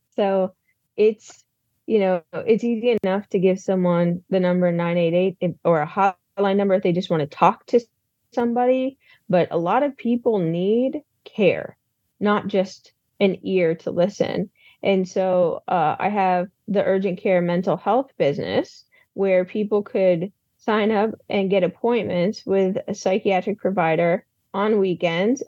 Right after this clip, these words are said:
and after hours so that they don't have to wait in a crisis or wait to, to have it escalate to an emergency.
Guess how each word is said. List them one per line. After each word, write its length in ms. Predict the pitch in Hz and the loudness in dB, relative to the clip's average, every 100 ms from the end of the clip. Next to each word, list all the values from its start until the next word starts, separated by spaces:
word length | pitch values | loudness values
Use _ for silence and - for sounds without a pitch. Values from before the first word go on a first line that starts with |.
| - | -2
and 280 | 190 170 - | 0 0 -2
after 400 | - 170 - 175 | -2 -2 -2 -2
hours 540 | 165 196 190 165 208 - _ _ | 0 0 2 0 -2 -8 _ _
so 120 | 214 | -2
that 160 | 202 | 0
they 140 | 202 208 | 0 -2
don't 160 | 220 - | -2 -4
have 220 | 220 - | -6 0
to 100 | 202 | 0
wait 460 | 165 185 220 - _ _ - | 0 0 0 -2 _ _ -2
in 100 | 170 | -2
a 80 | |
crisis 560 | 143 - 139 175 - 175 | 0 0 0 0 -2 -2
or 300 | - 190 180 | -2 0 0
wait 540 | - 185 208 - 214 160 202 | -2 -2 -2 -2 -6 -6 -6
to, 280 | - 175 170 | 0 0 -2
to 180 | - | -4
have 200 | 175 190 | 0 0
it 60 | 170 | 0
escalate 440 | - 180 196 175 | -2 -2 0 0
to 100 | 180 | 0
an 80 | 180 | -2
emergency. 800 | 160 156 175 202 214 240 247 269 | 0 0 0 0 -2 0 0 -2